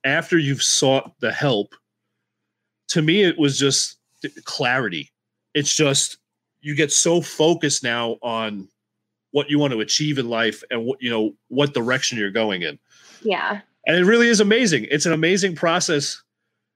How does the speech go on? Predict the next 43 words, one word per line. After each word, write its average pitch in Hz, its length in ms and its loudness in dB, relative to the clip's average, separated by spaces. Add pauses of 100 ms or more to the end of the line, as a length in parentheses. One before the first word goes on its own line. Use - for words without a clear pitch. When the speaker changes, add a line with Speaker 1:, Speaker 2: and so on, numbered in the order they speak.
(500)
Speaker 1:
to 156 140 2
watch 151 320 2
yourself 151 440 0
go 170 200 2
through. 120 440 -2
And 143 140 -2
then 170 120 2
when 160 120 0
you 156 80 -2
get 160 160 -4
to 151 60 -4
see 180 220 0
some, 156 260 -2
one 151 240 -2
of 151 60 0
your 120 140 -2
friends, 160 600 -4
one 135 100 -2
of 127 60 -2
your 113 80 -4
good, 135 340 2 (160)
your 117 220 -6
good 135 240 0
friends 165 320 0
go 156 180 4
through 156 220 2
the 135 80 2
same 143 280 0
process, 139 580 -2
it's 113 140 -6
even 107 220 -4
better. 87 300 -4 (380)
You 120 80 4
know 123 40 2
Speaker 2:
It 120 40 2
Speaker 1:
what 202 80 2
I 196 100 6
mean? - 40 0
Speaker 2:
is. 190 140 -8
But 262 120 0
it's - 320 -8
Speaker 1:
Yeah. 240 140 6
Speaker 2:
so 233 240 6